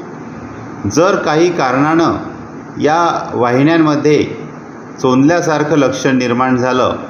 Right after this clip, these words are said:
तर त्यांच्यामधून वाहणाऱ्या रक्ताच्या प्रवाहात अडथळे निर्माण होतात. त्यामुळे मग त्या वाहिन्या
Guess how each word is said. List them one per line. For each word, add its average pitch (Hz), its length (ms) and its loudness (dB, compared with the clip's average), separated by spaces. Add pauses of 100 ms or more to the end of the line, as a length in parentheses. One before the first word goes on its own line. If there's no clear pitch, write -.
(580)
तर 175 140 2
त्यांच्यामधून 151 880 2
वाहणाऱ्या 139 540 0
रक्ताच्या 139 540 -2
प्रवाहात 123 1160 -2
अडथळे 113 460 2
निर्माण 104 400 2
होतात. 98 320 0 (880)
त्यामुळे 170 440 4
मग 160 320 0
त्या 156 120 2
वाहिन्या 135 440 2